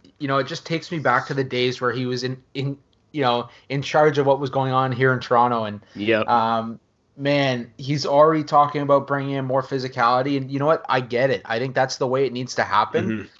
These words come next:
Speaker 1: Uh, you see the Leafs were more successful with guys like Wayne Simmonds in the lineup. Um,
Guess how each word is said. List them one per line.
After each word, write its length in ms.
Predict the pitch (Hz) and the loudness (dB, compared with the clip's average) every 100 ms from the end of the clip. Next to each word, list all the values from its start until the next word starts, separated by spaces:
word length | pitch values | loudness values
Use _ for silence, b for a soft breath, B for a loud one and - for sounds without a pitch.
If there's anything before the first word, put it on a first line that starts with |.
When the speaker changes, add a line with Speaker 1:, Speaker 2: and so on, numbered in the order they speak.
| _ - | _ -6
Speaker 1:
Uh, 220 | 113 117 | -2 -2
you 240 | 113 120 | -4 -8
see 420 | - - - 156 | -6 -6 -4 -4
the 140 | 139 131 | -2 -4
Leafs 320 | 131 147 - | -4 -8 -6
were 100 | 147 | -4
more 220 | 131 131 | -2 -2
successful 640 | 131 139 - 127 135 151 131 | -2 -6 -2 -2 0 -2 -2
with 160 | 123 | -2
guys 320 | 127 113 120 | 0 0 0
like 240 | 127 113 113 | 0 -2 -4
Wayne 220 | 117 123 | -4 -4
Simmonds 400 | - 120 123 117 | -4 -4 -4 -4
in 100 | 127 | -2
the 60 | 117 | 0
lineup. 420 | 104 110 135 175 _ B B B B B | 0 0 -2 -4 _ B B B B B
Um, 520 | 113 110 107 107 110 | 0 2 2 0 -4